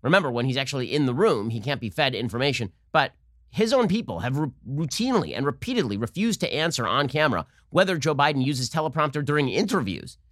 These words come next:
like, whether they're feeding him information during the interviews by throwing it up on his teleprompter. You could easily see them doing something like that in the middle of the debate, especially because they've not actually disowned that tactic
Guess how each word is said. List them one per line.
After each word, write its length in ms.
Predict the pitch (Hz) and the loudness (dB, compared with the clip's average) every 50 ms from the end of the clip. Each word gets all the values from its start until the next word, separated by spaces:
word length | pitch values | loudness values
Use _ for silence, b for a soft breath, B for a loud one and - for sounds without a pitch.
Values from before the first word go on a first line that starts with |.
| _ - | _ -6
like, 100 | 127 113 | -2 0
whether 160 | 165 170 180 | 2 2 2
they're 140 | 175 165 156 | 2 2 0
feeding 280 | 135 - 190 180 170 | 0 0 0 2 4
him 120 | 165 156 165 | 4 4 4
information 480 | 165 139 151 147 147 175 - - 123 | 2 2 0 0 0 2 0 0 0
during 220 | 113 131 151 160 151 | 2 2 4 4 4
the 160 | 143 135 110 | 2 2 2
interviews 420 | 170 185 175 147 113 85 73 78 | 0 0 -2 -4 -4 -4 -6 -6
by 120 | - 110 107 | -8 -8 -6
throwing 260 | 104 127 135 135 127 | -4 -2 0 0 2
it 40 | 127 | 0
up 140 | 123 - 123 | 0 0 -2
on 80 | 113 | -4
his 100 | 110 110 | -4 -2
teleprompter. 540 | - 175 175 151 147 123 107 101 90 107 104 b b b b | 0 0 0 0 0 -2 -4 -4 -4 -6 -8 b b b b
You 80 | - 120 | -8 -4
could 140 | 107 151 127 | -4 -4 -2
easily 360 | 127 180 196 156 160 156 139 | 0 0 0 0 0 0 -2
see 140 | 131 - 135 | -2 -2 -2
them 160 | 123 123 120 | 0 0 0
doing 180 | 107 120 117 110 | 0 0 0 -2
something 280 | 107 120 101 101 113 | -2 -4 -4 -4 -4
like 200 | 107 107 104 - | -2 -2 -2 -2
that 180 | - 101 95 b b b b - | -2 -4 -4 b b b b -4
in 120 | - 143 | 0 2
the 60 | 151 | 4
middle 300 | 135 131 127 117 107 95 - _ _ _ _ - | 4 4 4 2 0 -2 -6 _ _ _ _ -2
of 160 | 143 135 123 | -2 0 0
the 60 | 131 | 0
debate, 340 | 120 107 120 113 87 - - _ _ - | 0 2 0 0 -2 -4 -8 _ _ -8
especially 400 | 123 131 180 165 127 143 143 135 | -4 0 0 0 0 0 -2 -2
because 240 | 131 107 139 131 | -2 -2 -2 -2
they've 180 | 117 131 123 117 | 0 0 0 2
not 160 | 127 131 123 | 2 2 2
actually 280 | 117 117 120 - 135 120 | 2 0 -2 -4 -4 -4
disowned 360 | 98 107 - 143 135 131 120 | -4 -2 -2 0 0 0 0
that 140 | 120 107 95 | 0 0 0
tactic 420 | 135 147 143 135 - 104 - - | 0 0 0 0 -2 -6 -12 -12